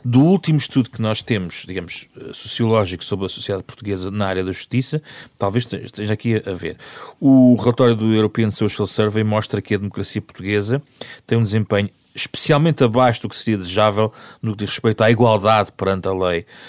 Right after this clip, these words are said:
nos tribunais. Face a outros países, a confiança no sistema judicial é menor do que em dois mil e dois, portanto há vinte anos, com valores muito abaixo da média dos países. A justiça está a cair na confiança dos portugueses, percepções negativas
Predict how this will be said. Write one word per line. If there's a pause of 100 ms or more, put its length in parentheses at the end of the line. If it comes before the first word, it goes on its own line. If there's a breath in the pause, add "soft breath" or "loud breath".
(160 loud breath)
nos
tribunais. (180)
Face
a
outros
países, (280 loud breath)
a
confiança
no
sistema
judicial (300 loud breath)
é
menor
do
que
em
dois
mil
e
dois,
portanto
há
vinte
anos, (460 loud breath)
com
valores
muito
abaixo
da
média
dos
países.
A
justiça
está
a
cair (340 loud breath)
na
confiança
dos
portugueses,
percepções
negativas